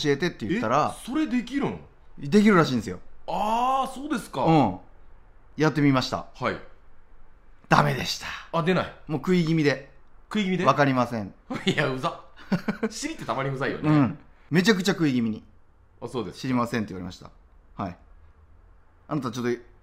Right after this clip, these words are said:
Speaker 1: やってみる？どんぐらい食い気味だったか。
Speaker 2: じゃあその曲流します。
Speaker 1: うん。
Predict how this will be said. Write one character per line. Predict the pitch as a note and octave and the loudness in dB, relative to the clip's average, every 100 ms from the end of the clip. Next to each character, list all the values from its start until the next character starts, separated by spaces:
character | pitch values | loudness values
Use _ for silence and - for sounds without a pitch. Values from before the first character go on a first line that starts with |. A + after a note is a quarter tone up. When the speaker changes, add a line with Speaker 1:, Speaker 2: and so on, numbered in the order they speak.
| - | -6
Speaker 1:
や | C3+ | -4
っ | B2+ | -4
て | - - B2+ | -8 -4 2
み | B2 | 2
る？ | F#2 D3 - | 0 -4 -4
ど | C3 | 0
ん | D3+ D3 | 2 4
ぐ | |
ら | D3+ | 4
い | C3+ | 4
食 | C#3+ | 0
い | C3 | 0
気 | B2+ | 0
味 | |
だ | B2 | 0
っ | G#2+ | -4
た | G#2+ | -8
か。 | F#2 - _ - | -12 -16 _ -16
Speaker 2:
じ | G#2 | -14
ゃ | |
あ | |
そ | F#2 | -10
の | G#2+ | -12
曲 | G2 G#2 G#2 | -10 -12 -10
流 | G2 G2+ G#2+ | -8 -6 -6
し | G#2+ - G#2+ | -8 -8 -4
ま | A2+ G#2+ | -2 -4
す。 | - B2+ | -10 -10
Speaker 1:
う | C#3+ B2 | -6 -6
ん。 | E2+ | -6